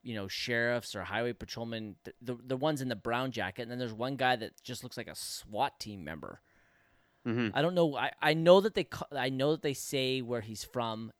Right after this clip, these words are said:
Speaker 1: in that scene when they're meeting in that parking lot. I just don't recall where it's from. But anyways,
Speaker 2: I
Speaker 1: they
Speaker 2: can't
Speaker 1: got
Speaker 2: think of it, honestly.
Speaker 1: Yeah,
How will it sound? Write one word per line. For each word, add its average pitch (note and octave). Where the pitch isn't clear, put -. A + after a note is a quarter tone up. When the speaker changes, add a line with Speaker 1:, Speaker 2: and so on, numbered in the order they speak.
Speaker 1:
in E3+
that D3+
scene B2+
when A2+
they're A2
meeting A2+
in G#2+
that -
parking C3
lot. F3+
I -
just C3
don't A2+
recall A#2
where A2
it's -
from. -
But E3+
anyways, F3
Speaker 2:
I -
Speaker 1:
they -
Speaker 2:
can't D3
Speaker 1:
got D3
Speaker 2:
think A2+
of G#2
it, F#2+
honestly. A2
Speaker 1:
Yeah, A#2